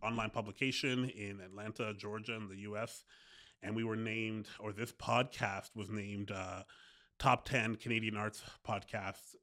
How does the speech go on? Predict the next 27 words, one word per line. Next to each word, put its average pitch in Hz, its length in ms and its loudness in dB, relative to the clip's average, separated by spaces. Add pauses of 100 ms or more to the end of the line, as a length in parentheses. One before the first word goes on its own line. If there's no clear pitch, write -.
(120)
um, 92 440 -8 (500)
which, - 400 -6 (380)
hey, 107 340 4 (720)
I, 104 180 -2
I'm 110 160 2
here 127 200 10
for 107 320 4
it. 87 80 -6 (200)
Thank 117 280 4
you. 92 260 -2 (580)
Um, 101 640 0 (100)
and, 110 320 -2
and 107 100 -2
what 120 160 4
was 135 160 6
it? 127 160 0
We, 110 480 0
we 120 120 8
also 131 280 8
spoke - 440 4
in 113 100 2
April 113 500 0
at 104 240 -2
the 107 240 -4
Interior 113 360 0
Design 107 360 0
Show, 117 380 0